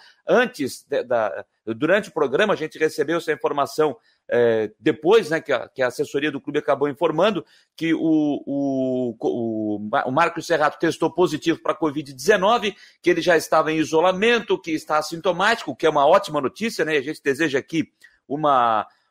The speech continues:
ótima, uma ótima recuperação e rápida recuperação do, do Marcos Serrato, né, pra que ele possa ajudar o Avaí nessa, nessa, nessa reta final de Série B o mais rápido possível. Mas,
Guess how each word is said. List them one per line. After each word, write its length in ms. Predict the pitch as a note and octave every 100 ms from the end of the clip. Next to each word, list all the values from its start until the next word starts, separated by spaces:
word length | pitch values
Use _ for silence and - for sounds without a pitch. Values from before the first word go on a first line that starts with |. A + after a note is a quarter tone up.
| _
ótima, 680 | - G3 G3+ D#3 B2+ G#2+ -
uma 200 | A#2+ B2+
ótima 300 | C#3+ F#3 E3
recuperação 500 | D3+ D#3 D#3+ C#3 E3+
e 40 | D#3+
rápida 380 | A#2+ F#3+ - D#3
recuperação 640 | D#3 - D3+ C#3+ D#3 C3+ _ _ - B2
do, 280 | B2+ D#3+ D3
do 180 | C3+ C#3
Marcos 420 | D3+ D3+ C#3+ -
Serrato, 560 | C#3+ B2 F#3+ A#3 A#2 - _ _ _ A#2+
né, 120 | C#3
pra 180 | - C#3+
que 160 | -
ele 160 | D#3+ D#3
possa 340 | D#3 D#3+ E3
ajudar 300 | D#3+ C3+ D#3+
o 80 | D#3+
Avaí 440 | D3+ C3+ C#3+ E3+ - _
nessa, 400 | C#3+ D#3+ F3 D3
nessa, 640 | B2+ D3+ - E3 C#3+ C3 A#2
nessa 320 | C3 C#3 D3+
reta 260 | C#3 D#3+ D#3
final 260 | D3 D3
de 60 | C#3+
Série 180 | D#3 C#3
B 240 | A#2+ D#3+
o 60 | E3+
mais 280 | D#3+ E3 C#3+
rápido 400 | D3 D#3 D#3 D#3+
possível. 500 | E3 - C3+ G#2+ C3+
Mas, 340 | G#3 C#4 -